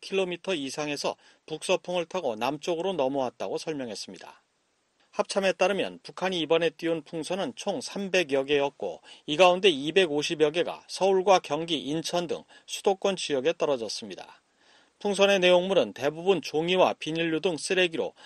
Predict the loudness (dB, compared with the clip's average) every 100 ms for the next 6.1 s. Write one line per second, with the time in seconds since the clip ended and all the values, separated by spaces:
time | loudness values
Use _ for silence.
0 | -4 0 2 4 2 2 0 0 0 -4
1 | -4 -4 -2 -4 -6 -8 -8 -10 -14 -18
2 | _ _ _ _ _ _ -6 2 4 4
3 | 2 4 2 0 -6 0 0 2 -2 0
4 | -2 -2 -6 -2 2 2 0 0 6 6
5 | 4 -4 -6 0 0 0 0 0 4 4
6 | 4